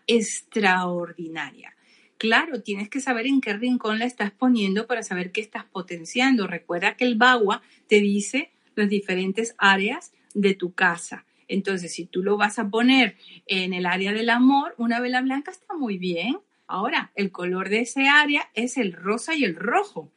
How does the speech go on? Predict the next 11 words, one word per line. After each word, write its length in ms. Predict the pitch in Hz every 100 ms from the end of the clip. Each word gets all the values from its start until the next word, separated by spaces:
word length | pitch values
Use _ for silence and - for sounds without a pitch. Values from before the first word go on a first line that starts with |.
| _ _ _ -
porque 260 | 196 190
intensifican 1200 | 180 175 190 175 165 - 165 - 302 339 202 175
la 140 | 170
pasión, 560 | - 175 - 190 175 170
la 180 | 160 165
fuerza. 640 | - 185 214 233 202 -
Estamos 360 | 165 - 165 190
hablando 460 | 214 175 175 202 240
del 200 | 196 151
amor, 560 | 135 151 170 170 151 165
¿no? 300 | - 226